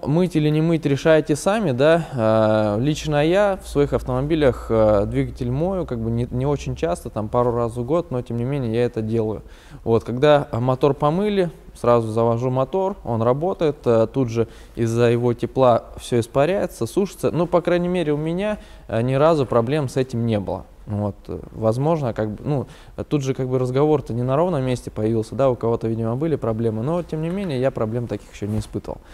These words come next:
поэтому решайте сами. У меня на этом все, спасибо за внимание, заходите на наш видеоканал "Первый видео авторынок", ищите нас в Instagram и плюс ко всему посетите наш официальный сайт вам один точка ру.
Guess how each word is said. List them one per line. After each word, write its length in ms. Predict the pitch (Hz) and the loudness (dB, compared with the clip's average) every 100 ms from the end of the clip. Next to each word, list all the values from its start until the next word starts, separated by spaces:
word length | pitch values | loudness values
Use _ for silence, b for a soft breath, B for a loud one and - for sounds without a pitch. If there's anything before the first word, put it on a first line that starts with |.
| B B - | B B -2
поэтому 280 | 135 131 | 0 2
решайте 400 | 107 107 113 110 | -2 0 -2 -2
сами. 340 | - 110 98 95 B B B B B | -4 -6 -4 -6 B B B B B
У 40 | 143 | 0
меня 120 | 170 | 2
на 100 | 165 | 2
этом 220 | 160 165 | 2 0
все, 340 | 156 202 208 165 | 2 4 4 2
спасибо 440 | - 127 160 135 | -4 -2 0 0
за 100 | 123 | 2
внимание, 600 | 131 139 170 196 175 156 131 | 0 0 0 0 0 -2 -2
заходите 540 | 113 120 135 127 131 123 | -2 0 0 0 -2 -2
на 100 | 120 | 0
наш 260 | 120 117 | 0 -2
видеоканал 600 | 127 117 117 135 156 185 | -2 0 0 0 0 0
"Первый 260 | 180 160 143 | 0 2 2
видео 180 | 135 131 | 0 -2
авторынок", 500 | - 131 139 123 117 - | -2 0 2 0 -6 -8
ищите 340 | 123 - 139 120 | -10 -8 -6 -2
нас 260 | 117 110 | 0 0
в 60 | 110 | -4
Instagram 520 | 107 127 127 175 196 - | -4 -2 0 -2 -4 -6
и 200 | 175 190 | -6 -6
плюс 220 | - 147 | -4 -6
ко 120 | - | -6
всему 360 | - 120 147 147 B B B B B | -10 -6 -4 -6 B B B B B
посетите 440 | 113 - 165 143 | -4 -2 -4 -2
наш 280 | 113 123 - | 0 0 -2
официальный 540 | 101 - 107 120 113 113 | -8 -8 -4 -2 -2 -2
сайт 280 | - 156 | 0 0
вам 300 | 120 117 120 - | 0 0 0 -2
один 320 | 107 120 135 | -4 -2 -4
точка 420 | - 113 - 107 | -2 -4 -2 -2
ру. 180 | 107 | -2